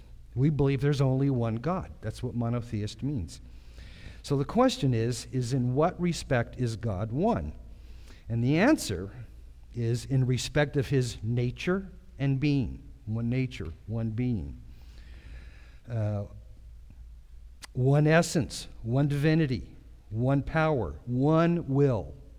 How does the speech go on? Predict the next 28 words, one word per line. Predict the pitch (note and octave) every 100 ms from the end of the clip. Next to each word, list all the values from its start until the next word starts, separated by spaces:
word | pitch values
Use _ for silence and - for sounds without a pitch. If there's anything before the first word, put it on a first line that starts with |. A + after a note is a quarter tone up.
| - - - - - - -
And | A#2 A#2
you | B2 C3
really | A#2+ D3 D3+
need | D3 D3
to | C#3+
drive | C3 C3+ C3+
that | C#3 C3
into | B2+ B2+
your | B2+ C3
heads. | B2 G2+ F#2 -
One | A#2 A#2+ B2 B2 B2+
will, | B2 A#2+ F2 D#2+ - -
not | G#2+ -
three | - A#2
wills, | F2 D2+ - - -
okay? | - G#2+ - - - - - -
One | B2+ D#3 F#3+
intellect, | G#3 - D3+ G2 - -
one | A#2 D3+ E3
consciousness, | - D#3 D#3 B2+ - F#2+ D#2+ - - - - - - - -
one | B2 B2 D3+ F#3 F#3
energy, | E3 F#3 F#3+ A#2+ F#2 - - A#2
one | A#2+ D3+ F#3+
authority, | G3+ - F3+ F#3 F#3+ A#2+ D2+ - - - - -
one | A#2+ C3+ F3
dominion, | F3 E3 F3 E3+ G2+ B1 -
one | A2+ C3+ E3
sovereignty. | - E3+ F3 D3 G2 G#2+ C2